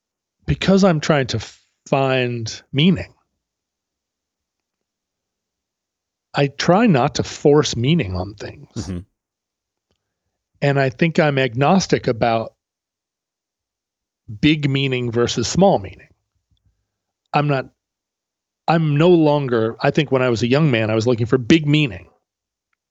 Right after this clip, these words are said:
Speaker 1: And as I got older, I think one of the most profound changes that happened to me was that I became content with small meaning.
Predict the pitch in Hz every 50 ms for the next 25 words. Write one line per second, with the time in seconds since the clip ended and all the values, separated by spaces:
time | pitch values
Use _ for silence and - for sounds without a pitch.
0 | _ _ _ _ _ _ _ _ _ _ _ _ _ _ _ _ _ _ _ _
1 | _ _ _ _ 127 127 120 123 123 120 120 117 123 120 123 147 139 123 117 117
2 | 131 156 160 127 113 110 117 113 117 - 139 120 117 120 117 120 117 117 117 117
3 | 113 - - 123 110 - - 139 131 123 113 113 - 175 180 165 127 110 101 123
4 | 113 110 143 131 - 131 117 110 113 110 110 107 107 107 - - 113 117 117 110
5 | 113 - - - 156 143 135 - - 127 117 110 - - 196 185 180 - 117 -
6 | - - 151 160 185 196 165 123 101 98 92 92 -